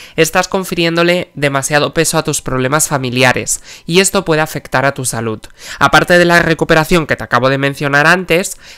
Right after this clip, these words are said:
también tienes que tener una salud mental, eh, estable y por eso te recomiendo siempre que hagas meditación, porque tú eres un signo que siempre va a mirar hacia la estabilidad. Al tener la dualidad de forma natural,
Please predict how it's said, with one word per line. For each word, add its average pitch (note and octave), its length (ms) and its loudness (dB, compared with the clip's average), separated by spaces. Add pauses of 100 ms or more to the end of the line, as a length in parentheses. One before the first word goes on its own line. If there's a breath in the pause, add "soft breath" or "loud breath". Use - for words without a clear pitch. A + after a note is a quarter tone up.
también D3 380 0
tienes E3 360 0
que D#3 360 0
tener C#3 480 0
una D#3 240 -2
salud D#3 340 -2 (160)
mental, C#3+ 800 0 (320 loud breath)
eh, C#3 260 0
estable G3+ 480 0
y C3+ 80 -2
por C3+ 160 0
eso D#3 220 -2
te E3+ 80 0
recomiendo D3 500 -2
siempre E3 320 -2
que D3 100 -4
hagas D#3 280 0
meditación, C3 840 -4
porque C3+ 240 -6
tú D3+ 80 -4
eres E3+ 220 0
un E3+ 120 -2
signo D#3+ 520 -2 (320 loud breath)
que C#3 180 2
siempre D3+ 380 0
va E3+ 80 4
a E3 60 2
mirar E3 280 2
hacia G#3 220 -4
la E3 80 -2
estabilidad. A#2+ 640 -2 (200)
Al B2+ 180 -2
tener D3 300 -2
la F#3 120 2
dualidad E3 540 2
de B2+ 140 0
forma C#3 260 -4
natural, F#3 640 2